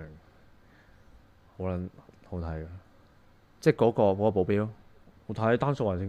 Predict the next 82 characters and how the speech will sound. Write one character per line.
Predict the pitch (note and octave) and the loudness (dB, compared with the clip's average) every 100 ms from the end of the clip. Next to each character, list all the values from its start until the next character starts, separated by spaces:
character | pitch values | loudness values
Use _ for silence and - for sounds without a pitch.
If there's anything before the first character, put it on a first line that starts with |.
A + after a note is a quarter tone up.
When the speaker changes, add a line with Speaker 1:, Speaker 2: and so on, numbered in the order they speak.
| F#2+ | -6
Speaker 1:
頓 | G2 | -6
咯， | G2 G2 F#2+ F2+ | -6 -4 -4 -2
梗 | G#2 | -2
係 | G#2 | -2
好 | |
睇 | G#2 F#2 | 0 0
啦。 | F#2+ | 4
Speaker 2:
咦， | A3+ | 6
唔 | |
係， | F#3+ | 6
我 | G2+ B2+ | 6 6
都 | A#2+ | 6
好 | |
似 | B2+ A2 | 6 6
睇 | G2 | 6
過 | G#2+ | 6
喎， | G#2 | 6
Speaker 1:
攞 | |
獎 | F2 | 6
㗎， | |
Speaker 2:
我 | D#2+ E2+ | 4 4
都 | F2+ | 4
好 | |
似 | F2 F2+ | 4 2
睇 | F#2 | 0
過 | E2+ | -2
喎。 | |
Speaker 1:
係 | D#2 | -6
啊。 | D#2 - _ - | -8 -14 _ -6
真 | A2+ G#2+ | -2 0
㗎。 | F#2+ E2+ - - _ | 2 0 -4 -18 _
Speaker 2:
有， | C3 C#3 C3 | 4 4 6
有 | C3 | 4
人 | B2+ G2+ | 4 4
話， | F#2+ F#2+ - | 4 4 4
阿 | B2 | 4
某 | B2+ A#2+ | 6 8
話 | A#2+ | 8
買 | A2 G2 | 6 6
部 | A#2 G#2+ | 6 4
小 | G2 A2+ | 2 2
巴 | B2 B2+ | 6 6
專 | B2 A#2+ | 4 -2
接 | G#2 | -2
小 | G2 | -2
朋 | G2+ F2 | -4 -2
友 | E2+ | -4
放 | - E2 | -4 -6
學。 | |
<laughs> | - - - - - - - G#3 A3 D3+ C#3 D3+ - C#3 - - - - - - - - | -6 -8 -12 0 6 10 12 10 10 6 4 2 0 -6 -6 -14 -18 -20 -20 -18 -14 -4
唔 | |
係 | B2+ E3 | 6 10
啊， | E3+ | 10
我 | D#3+ | 10
哋， | D3+ C3 | 10 8
我 | C#3+ | 8
哋 | C#3+ C3 | 8 6
本 | C3+ | 4
身 | D3+ E3+ | 4 8
有 | C#3 | 10
呢 | B2 C#3 | 10 10
個 | |
計 | B2 A2+ | 8 8
劃 | F2+ F#2 | 8 6
㗎。 | F#2 - - - - | 2 2 -6 -20 -10
<laughs> | - C#4 - | -6 -2 8
我 | C#3+ | 8
哋， | - C#4 - - - - - A3 | 10 6 6 2 0 -2 -2 0
我 | D3+ | 4
哋 | E3 D3+ | 6 8
ready | F3+ G3 - | 8 6 4
to | |
move | C#3+ D#3 C4 | 4 4 4
嘅 | - | 4
時 | - C#3 | 4 4
候， | A2 | 6
我 | |
哋 | A2+ | 6
諗 | G#2+ G#2 | 6 4
埋 | C#3+ C#3 F2 F#2 | 6 4 6 2
啊 | A2+ | 4
嘛。 | F3 C3+ C#3+ | 6 6 4